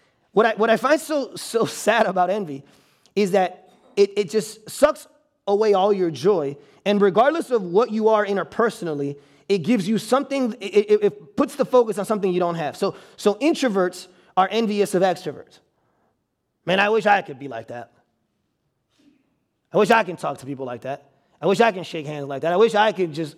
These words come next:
ask questions like that." And then extroverts, you might not know this, introverts,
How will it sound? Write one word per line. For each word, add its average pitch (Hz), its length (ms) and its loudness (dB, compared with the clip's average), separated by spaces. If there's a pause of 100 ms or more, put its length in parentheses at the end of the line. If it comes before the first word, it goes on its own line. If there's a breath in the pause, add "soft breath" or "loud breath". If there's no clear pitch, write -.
ask 165 220 -2
questions 139 420 -8
like 139 200 -8
that." 151 340 -10 (1600)
And 220 160 2
then 220 100 0
extroverts, 233 600 2
you 247 80 2
might 240 140 4
not 180 180 -4
know 262 180 4
this, 190 200 -4
introverts, 170 500 -4